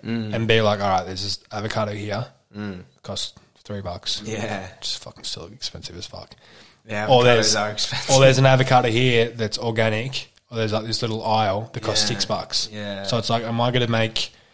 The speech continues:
Speaker 2: if I do a shop, like, I know when I look at an apple, an apple is not meant to fucking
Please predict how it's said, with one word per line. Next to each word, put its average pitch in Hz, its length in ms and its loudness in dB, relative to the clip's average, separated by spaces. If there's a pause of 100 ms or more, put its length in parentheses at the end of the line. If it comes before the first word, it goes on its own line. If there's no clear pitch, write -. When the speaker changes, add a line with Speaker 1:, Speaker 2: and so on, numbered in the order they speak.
(880)
Speaker 2:
if 127 120 0
I 131 80 8
do 131 140 4
a 113 40 2
shop, - 540 2
like, 143 140 4
I 151 60 8
know 165 180 8
when 151 100 8
I 123 40 6
look 120 200 2
at 110 60 -2
an 107 80 -4
apple, 98 360 -4 (360)
an 117 100 2
apple 110 220 0
is 98 80 -4
not 98 100 -6
meant 101 140 -10
to 101 80 -12
fucking 92 420 -14